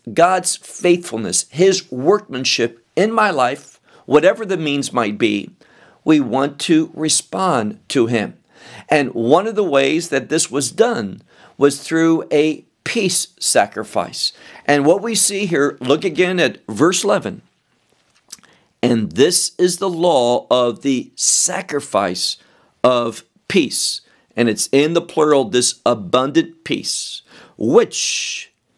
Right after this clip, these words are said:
he will offer unto the Lord." So we're going to be getting the instructions, the law of this specific one. Now,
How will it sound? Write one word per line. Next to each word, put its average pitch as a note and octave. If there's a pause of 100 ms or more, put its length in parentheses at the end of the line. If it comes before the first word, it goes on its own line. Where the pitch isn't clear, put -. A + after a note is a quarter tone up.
(160)
he F3+
will E3 (120)
offer G3+ (540)
unto A#2+ (220)
the A#2
Lord." G#2+ (580)
So C#3+
we're C#3+
going F#3+
to G3
be F#3+
getting F3
the C#3+
instructions, -
the B2+
law D#3
of A#2
this D3+
specific C#3
one. A2 (720)
Now, D3+